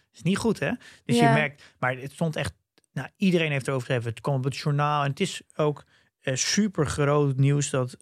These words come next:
Speaker 1: een rechter dus zich nu gaat bemoeien met het beleid van een bedrijf.
Speaker 2: Ja.
Speaker 1: Eh, eigenlijk gaat de rechter een beetje zitten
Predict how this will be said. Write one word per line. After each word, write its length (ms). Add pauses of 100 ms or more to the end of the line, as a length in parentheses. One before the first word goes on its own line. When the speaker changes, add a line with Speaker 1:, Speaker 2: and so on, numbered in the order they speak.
(140)
Speaker 1:
een 400
rechter 580 (180)
dus 160
zich 220
nu 140
gaat 140
bemoeien 720 (340)
met 160
het 140
beleid 640 (120)
van 180
een 80
bedrijf. 360
Speaker 2:
Ja. 280 (260)
Speaker 1:
Eh, 120
eigenlijk 560
gaat 300
de 60
rechter 300
een 140
beetje 320
zitten 640